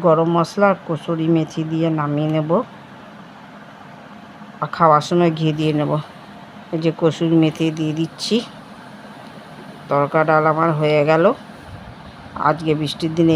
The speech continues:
এই রান্নাবান্না, বাইরে কোথাও যেতে পারছি না। যে আমি এক তরকা খেতে গেলে তখন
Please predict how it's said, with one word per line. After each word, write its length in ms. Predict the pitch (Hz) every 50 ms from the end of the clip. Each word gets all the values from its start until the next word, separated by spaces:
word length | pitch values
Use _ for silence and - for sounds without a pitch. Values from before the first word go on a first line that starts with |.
| 156 156
এই 60 | 156
রান্নাবান্না, 680 | 156 151 147 147 147 151 147 147 151 151 151 151 160 156
বাইরে 260 | 151 143 139 143 143 -
কোথাও 200 | 147 147 151 147
যেতে 260 | 143 143 143 - 147 143 147
পারছি 340 | 143 - - - - - 160
না। 140 | 160 170 214 - - - - - - - - - - - - 156 147
যে 80 | 151 156 151
আমি 120 | 151 151 147 - - - - - - - - - - - - - - 208 208
এক 80 | 190 180 -
তরকা 220 | 202 180 170 185 180
খেতে 200 | 165 185 175 185
গেলে 140 | 175 185 170 175
তখন 160 | 180 175 170